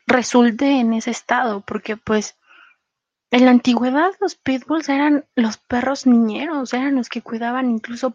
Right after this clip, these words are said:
bebés. Entonces, esto depende también muchísimo de con qué tipo de personas está conviviendo este tipo de animales. Y pues no los alargo más.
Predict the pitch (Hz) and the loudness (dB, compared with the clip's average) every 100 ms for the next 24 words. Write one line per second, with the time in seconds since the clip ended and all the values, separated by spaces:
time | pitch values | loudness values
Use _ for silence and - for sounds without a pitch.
0 | - 220 247 311 262 - 226 226 240 240 | -2 0 0 -2 -4 -4 -6 -2 -2 0
1 | 480 480 - - - - - _ _ - | -2 -4 -8 -14 -18 -20 -20 _ _ 0
2 | 349 370 320 - 285 294 285 240 247 254 | 2 4 4 4 4 4 2 0 2 2
3 | 240 262 254 247 233 220 - 226 220 247 | 0 -6 -4 -2 -2 -4 -6 -8 -4 -4
4 | - 226 240 220 202 202 196 214 214 214 | -4 -4 -2 -2 -4 -8 -4 -4 -4 -6
5 | - 196 - 226 208 208 202 196 202 208 | -6 -8 -6 -4 -4 -4 -4 -4 -4 -6
6 | - _ _ - - 220 202 - 208 190 | -6 _ _ -8 -6 -6 -6 -4 -4 -4
7 | 131 - - - - _ - - - - | -8 -10 -14 -20 -20 _ -20 -20 -20 -20
8 | _ _ _ 277 226 262 269 320 370 294 | _ _ _ -2 4 6 8 8 6 4
9 | 240 262 269 240 208 220 - | 4 6 6 6 4 0 -6